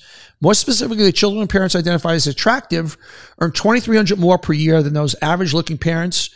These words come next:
"Quote-unquote, good-looking parents make money, more money. The effects of the looks of money have been shown countless times," the study says. So what it's saying is that it's unfair that better-looking people somehow get paid more and better-looking parents or have a better chance of having better-looking kids.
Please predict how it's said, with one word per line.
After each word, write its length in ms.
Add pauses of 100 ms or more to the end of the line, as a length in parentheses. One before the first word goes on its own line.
(320)
"Quote-unquote, 500
good-looking 360
parents 360
make 200
money, 640
more 180
money. 460 (500)
The 80
effects 640
of 80
the 80
looks 280
of 80
money 260
have 160
been 100
shown 380
countless 420
times," 280
the 80
study 260
says. 440 (480)
So 200
what 160
it's 100
saying 340
is 180
that 340
it's 260
unfair 500
that 360
better-looking 480
people 320
somehow 300
get 180
paid 260
more 280
and 320
better-looking 420
parents 400
or 140
have 120
a 60
better 220
chance 260
of 80
having 280
better-looking 500
kids. 420